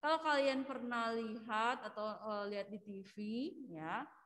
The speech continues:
di hutan itu biasanya ada binatang-binatang atau ada fauna-fauna yang bagaimana?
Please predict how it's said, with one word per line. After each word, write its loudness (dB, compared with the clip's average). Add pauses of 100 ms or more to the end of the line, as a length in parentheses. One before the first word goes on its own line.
(680)
di 0
hutan 4
itu 0
biasanya 4
ada 4
binatang-binatang 4 (360)
atau 2
ada 2
fauna-fauna 2
yang 2
bagaimana? 0